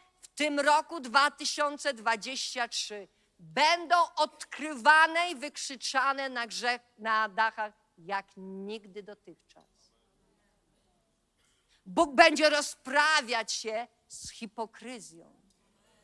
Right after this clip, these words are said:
I ci synowie okazali się posłuszni ojcu. Przyszedł prorok i mówi: "Pijcie wino".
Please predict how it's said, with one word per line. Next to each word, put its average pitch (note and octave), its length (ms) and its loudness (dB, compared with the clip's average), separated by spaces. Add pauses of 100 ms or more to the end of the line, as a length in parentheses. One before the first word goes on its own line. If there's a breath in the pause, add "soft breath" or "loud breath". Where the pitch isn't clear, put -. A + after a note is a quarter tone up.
(2750)
I G3 60 -16
ci D4+ 200 4
synowie D#4 800 6 (2250)
okazali C#4+ 600 4
się C#4+ 400 0 (1120)
posłuszni C#4 800 -6
ojcu. D#4 540 -4 (1500)
Przyszedł E4+ 500 4 (140)
prorok D#4 580 6
i D4+ 80 -4
mówi: D4+ 300 -6
"Pijcie E4 500 -2
wino". A3+ 460 -8